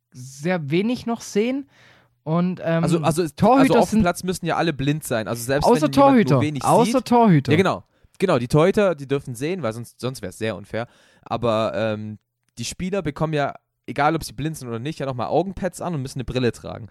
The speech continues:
Speaker 1: Ja.
Speaker 2: Einfach das gleiches Recht für alle, finde ich aber auch total logisch.
Speaker 1: Das stimmt.
Speaker 2: Und dann
Speaker 1: Aber
Speaker 2: natürlich,
Speaker 1: es
Speaker 2: äh, der, der, dann natürlich dieser klingelnde Ball und der Trainer, der hinterm Tor steht und Anweisungen gibt. Also wirklich,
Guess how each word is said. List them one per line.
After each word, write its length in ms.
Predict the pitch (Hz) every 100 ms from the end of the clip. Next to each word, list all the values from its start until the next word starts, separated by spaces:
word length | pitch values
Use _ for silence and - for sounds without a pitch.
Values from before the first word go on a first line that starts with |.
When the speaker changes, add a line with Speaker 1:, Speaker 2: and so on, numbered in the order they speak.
| -
Speaker 1:
Ja. 120 | 104
Speaker 2:
Einfach 260 | 123 135 117
das 300 | 113 - - -
gleiches 400 | 120 135 107 -
Recht 200 | 127 -
für 100 | 101
alle, 180 | 117 -
finde 180 | 135
ich 40 | 110
aber 100 | 98
auch 60 |
total 320 | 90 - 101 95
logisch. 560 | 107 98 87 - - _ _ _ _ _ _ _
Speaker 1:
Das 100 | 127
stimmt. 460 | - - 80 82 - _ _ _ _ _ _ _ _
Speaker 2:
Und 140 | - 107
dann 120 | 127
Speaker 1:
Aber 60 | 143
Speaker 2:
natürlich, 320 | 127 123 -
Speaker 1:
es 140 | 101 113
Speaker 2:
äh, 20 |
der, 160 | 117 - _
der, 220 | 120 113 -
dann 160 | - 120
natürlich 320 | 107 - 147
dieser 160 | 127 113
klingelnde 480 | - 147 165 131 113
Ball 320 | - 156 185 - -
und 80 | -
der 100 | 117
Trainer, 320 | 143 160 175
der 100 | 127
hinterm 300 | 147 139 113
Tor 240 | - 135
steht 300 | 175 180 170
und 200 | 117 110
Anweisungen 800 | 143 170 160 - 143 156 151 143
gibt. 200 | 143 165 _ _ -
Also 320 | 151 143 123
wirklich, 420 | 175 - 101 -